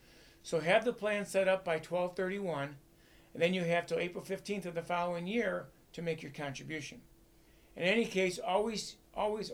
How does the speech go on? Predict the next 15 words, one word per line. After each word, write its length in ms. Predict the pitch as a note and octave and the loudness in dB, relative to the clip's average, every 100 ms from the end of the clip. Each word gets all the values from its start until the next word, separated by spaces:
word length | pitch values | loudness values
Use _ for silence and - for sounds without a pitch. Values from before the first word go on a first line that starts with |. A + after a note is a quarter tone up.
| - | 0
always 380 | A3 G3 D3 | 2 2 -2
check 300 | C#3 E3+ E3 E3+ | -4 -4 -4 -8
with 80 | E3 | -12
your 100 | D#3+ | -8
tax 300 | E3+ D#3+ - | -2 -2 -4
preparer 340 | D#3 C#3+ C3 | -10 -6 -6
to 60 | C3 | -6
make 140 | C#3 | -10
sure 180 | - D3+ | -8 -8
you're 140 | D3 | -10
following 360 | C#3 C#3+ C3+ C#3 | -6 -4 -4 -6
the 60 | |
rules 340 | B1+ C2+ B1+ B2+ | -8 -8 -8 -10
and 140 | B2+ | -10
guidelines. 580 | C3 C3 B2+ - - - | -6 -6 -6 -12 -16 -20